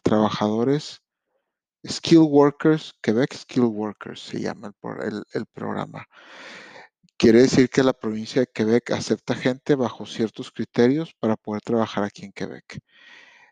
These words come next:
Y uno de esos criterios que a mí me faltaba era el francés. Aquí en Quebec les vale madre que hables inglés. Mientras tú hables francés, eres bienvenido. Si hablas inglés, es un plus enorme.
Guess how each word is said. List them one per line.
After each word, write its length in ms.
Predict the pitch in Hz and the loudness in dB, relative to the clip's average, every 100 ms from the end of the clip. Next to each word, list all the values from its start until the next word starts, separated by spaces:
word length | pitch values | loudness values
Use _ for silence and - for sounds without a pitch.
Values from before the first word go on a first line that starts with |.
| _ _ | _ _
Y 120 | 120 135 | -2 -2
uno 160 | 196 | 0
de 80 | 196 | -2
esos 220 | - 185 | -4 -6
criterios 640 | - 135 143 123 123 120 - | -2 0 4 4 2 -2 -6
que 140 | 113 | -4
a 20 | 101 | -4
mí 160 | 107 | -4
me 100 | 147 | -6
faltaba 680 | - 143 - 135 117 117 - | -2 -4 0 2 4 2 0
era 460 | - 113 113 117 - - | 0 2 2 0 -4 -10
el 160 | 101 | -10
francés. 640 | - 101 98 - 104 - - | -10 -12 -12 -10 -12 -12 -16
Aquí 200 | 113 - | -14 -12
en 80 | 151 | -12
Quebec 320 | - 160 160 | -4 0 0
les 220 | 151 135 123 | 0 -2 0
vale 360 | 123 127 - _ | 0 0 -4 _
madre 760 | 120 117 113 117 127 135 147 | -14 -12 -8 -2 0 2 -2
que 160 | - 120 | -2 -2
hables 280 | 117 117 - | 0 -2 -6
inglés. 520 | 101 98 113 - - 139 | -10 -6 -6 -8 -16 -12
Mientras 400 | 110 98 104 - | -12 -10 -12 -6
tú 120 | 131 | -4
hables 200 | 147 160 | -4 -4
francés, 540 | 127 117 - 160 - 135 | -6 -6 0 0 0 0
eres 260 | 120 120 | 0 0
bienvenido. 580 | 117 107 101 95 - - _ - - - - - | -2 -4 -6 -6 -10 -14 _ -20 -14 -12 -12 -10
Si 200 | - 127 | 2 4
hablas 280 | 170 156 | 4 0
inglés, 440 | 143 135 180 - - | -2 4 4 4 -4
es 200 | - - | -8 -6
un 120 | 143 - | -10 -8
plus 420 | 135 139 - _ | -4 -4 -6 _
enorme. 640 | - 120 113 104 98 92 | -6 -4 -4 -6 -8 -16